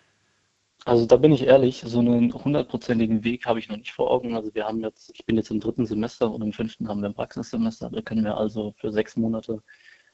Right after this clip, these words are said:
auch aufteilen in drei Monatsabschnitte, äh, in, in eine Firma gehen, in Beruf gehen. Und da ist alles möglich von Tourismus, äh, Management, Destinationsmanagement, über in einem Nationalpark, vielleicht Schwarzwald arbeiten,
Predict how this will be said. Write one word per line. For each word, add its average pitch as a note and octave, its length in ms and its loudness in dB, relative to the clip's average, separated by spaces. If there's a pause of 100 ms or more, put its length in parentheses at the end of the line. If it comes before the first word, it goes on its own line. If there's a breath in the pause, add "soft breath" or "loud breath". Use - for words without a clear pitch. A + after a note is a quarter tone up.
auch - 200 -2
aufteilen A2 480 2
in A2 140 -6
drei G#2+ 200 0
Monatsabschnitte, A2 1000 -2
äh, G2 420 -4
in, G2 460 -6 (140)
in G2 340 -14
eine G#2+ 140 -14
Firma B2 360 -2
gehen, G#2 280 -4
in G#2 120 -8
Beruf A2+ 340 -6
gehen. G#2 240 -4 (560 soft breath)
Und A#2 100 -8
da G#2 80 0
ist - 140 -8
alles A2 300 -4
möglich A2+ 320 -2
von G#2+ 500 -6
Tourismus, - 960 -4
äh, G#2 840 -4
Management, G#2+ 720 -6
Destinationsmanagement, G#2 1400 -10
über A2 400 2
in A2 140 -4
einem G#2+ 100 0
Nationalpark, G#2 800 0
vielleicht - 300 -14
Schwarzwald - 520 -2
arbeiten, G#2 600 -2